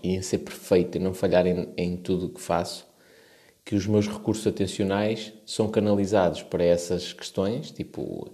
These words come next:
o foco no perfeccionismo, e não os uso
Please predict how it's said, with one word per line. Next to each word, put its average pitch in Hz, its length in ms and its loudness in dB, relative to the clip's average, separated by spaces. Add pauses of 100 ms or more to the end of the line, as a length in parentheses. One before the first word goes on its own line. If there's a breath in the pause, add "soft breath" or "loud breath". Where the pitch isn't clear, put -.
(520 loud breath)
o - 60 -14
foco 104 340 2
no 98 80 0
perfeccionismo, 104 880 0 (540 loud breath)
e 107 140 0
não 117 420 2
os 104 140 0
uso 123 580 0